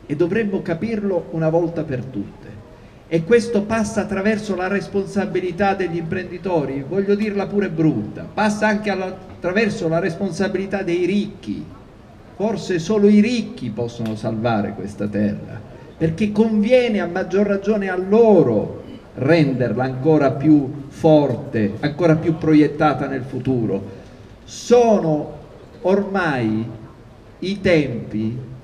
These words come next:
adatti a poter fare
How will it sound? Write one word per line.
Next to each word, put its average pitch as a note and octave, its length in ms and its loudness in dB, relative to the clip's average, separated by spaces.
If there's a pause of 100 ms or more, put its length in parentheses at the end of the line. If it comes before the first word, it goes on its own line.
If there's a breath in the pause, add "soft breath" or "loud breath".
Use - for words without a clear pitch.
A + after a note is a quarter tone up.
(240)
adatti C#3+ 840 -4 (300)
a C#3+ 140 -8
poter E3 840 -2 (460)
fare C3+ 580 -2